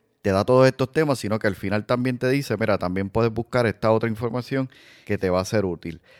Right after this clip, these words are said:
Así que ese se-, sería el segundo aspecto. El primero dijimos que fue el propósito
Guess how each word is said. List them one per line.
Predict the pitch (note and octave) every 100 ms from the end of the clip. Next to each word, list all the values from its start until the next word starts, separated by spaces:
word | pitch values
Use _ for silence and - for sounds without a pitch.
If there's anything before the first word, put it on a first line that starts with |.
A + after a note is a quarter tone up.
| -
Así | A2 D#3+
que | D#3+
ese | C3
se-, | C3+ D3+ D#3 -
sería | - D3+ F3 C3+ G#2+ -
el | A2
segundo | A2+ F#2 G#2 B2+
aspecto. | - G2 - F#2
El |
primero | - G#2 A2+ C3
dijimos | C#3 C#3+ C#3 -
que | C#3
fue | - C#3+ C#3+ - _ _ -
el | A2+
propósito | G2 G#2 G2 - E3+ - A#2 A#2+ B2 D#3